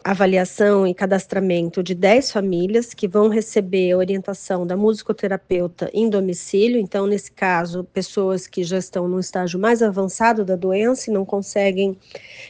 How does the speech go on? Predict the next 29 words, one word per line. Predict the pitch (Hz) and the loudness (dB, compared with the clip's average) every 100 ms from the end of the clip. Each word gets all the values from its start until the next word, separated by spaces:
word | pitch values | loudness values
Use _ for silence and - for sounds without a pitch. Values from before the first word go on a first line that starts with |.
| _ | _
é, | - 196 | 4 6
se | 196 202 | 4 0
deslocar | 190 202 196 196 196 190 220 233 - | -4 -2 0 0 0 2 2 0 -8
até | 185 - 190 | -8 2 4
o | 180 | 4
instituto | 180 - 185 - 196 262 - - _ - | 2 -2 -6 0 0 0 -2 -6 _ -6
pra | 175 170 170 165 160 165 _ - - | -4 -4 -4 -4 -4 -8 _ -14 -4
participarem | 190 180 - - 175 175 | -4 -4 -8 -2 -2 0
das | 180 196 | -2 -4
atividades. | 190 202 220 220 220 262 262 294 - | -6 -6 2 4 6 4 2 -4 -2
E | 240 | 4
esse | 247 254 | 4 6
é | 262 | 4
um | |
trabalho | 262 254 226 226 254 | 4 2 4 4 4
que | 247 | 0
tem | 247 247 | 2 4
um | 240 | 4
foco | 226 247 233 233 247 | 2 2 2 2 -2
mais | 220 208 226 247 - _ - - - _ | 0 4 2 0 -6 _ -20 -20 -20 _
de | - 220 233 240 | -2 4 4 6
educação | - 214 240 233 233 - 208 208 208 | 6 4 2 2 0 2 4 6 4
e | |
formação | 202 208 208 202 - - 202 202 220 - _ _ _ | 2 0 2 -2 -2 4 4 4 2 -6 _ _ _
da | 190 185 214 | -2 4 6
pessoa, | 254 233 220 - 196 190 | 6 2 0 0 2 2
da | 185 | 0
família, | 190 - 185 185 208 247 208 | -2 -2 0 2 2 4 2
desse | 185 190 - - 185 175 170 | 0 -4 -4 -4 -2 -2 -4